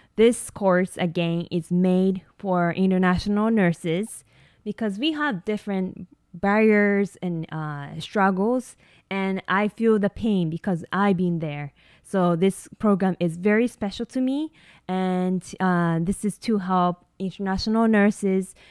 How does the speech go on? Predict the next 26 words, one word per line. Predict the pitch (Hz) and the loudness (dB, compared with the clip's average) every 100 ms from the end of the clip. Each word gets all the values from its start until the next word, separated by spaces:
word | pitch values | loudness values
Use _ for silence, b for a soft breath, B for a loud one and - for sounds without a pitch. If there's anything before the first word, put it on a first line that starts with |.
| b | b
who | 214 | -4
dream | 185 202 254 269 | -2 2 2 2
to | 247 240 | -2 -4
become | 196 196 196 196 | -4 -2 0 2
a | 185 | 4
nurse | 180 - | 4 2
practitioner | 165 - 170 165 160 156 151 - | -6 -8 -8 -6 -4 -4 -8 -6
in | 185 | -2
the | 170 | 0
United | 160 160 156 151 | 2 2 0 -4
States | - 156 147 - | -6 -8 -8 -8
like | 165 151 165 | -6 -4 -4
me. | 156 143 b b b b | -6 -8 b b b b
So | - 214 - | -6 -2 0
again, | 180 185 180 | 0 -2 -2
the | 165 | 0
website | 190 226 - 269 302 - - | 0 0 2 2 2 -2 0
is | 190 170 | 0 -2
U | - 180 240 269 - | -4 2 2 2 2
S | 220 - - | 0 0 0
A | 185 185 196 196 - | 2 2 0 -4 -4
dot | 175 160 156 - _ _ _ _ | 2 2 2 -4 _ _ _ _
J | 202 185 - | 2 2 2
A | 185 175 175 - | 2 4 2 0
N | 214 247 | 0 0
P | - 233 233 | 0 0 0